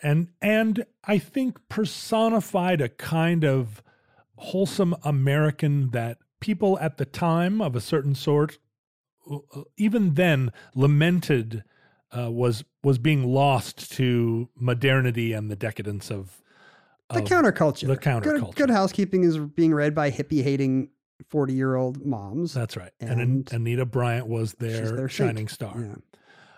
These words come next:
Speaker 1: Uh, but during this period, Anita Bryant went from being, uh, just a, a lovable, carefree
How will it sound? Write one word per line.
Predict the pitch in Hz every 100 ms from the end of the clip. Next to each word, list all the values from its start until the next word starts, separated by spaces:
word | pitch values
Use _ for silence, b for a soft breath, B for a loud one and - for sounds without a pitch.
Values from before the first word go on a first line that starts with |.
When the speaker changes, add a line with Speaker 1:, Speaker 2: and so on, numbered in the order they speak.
| b
Speaker 1:
Uh, | 156 151
but | 143 180 139 110
during | 170 247 294 240
this | 156 -
period, | - 113 98 101 160 -
Anita | 147 185 247 240
Bryant | 180 180 185 185 -
went | 147 170 170
from | - 175 156
being, | 139 156 151 143 143 156 _ _ _
uh, | 131 127 127 127
just | 120 139 -
a, | 156 147 147 - _
a | 135
lovable, | 135 135 143 147 151
carefree | - 147 135 139 139 135 135 143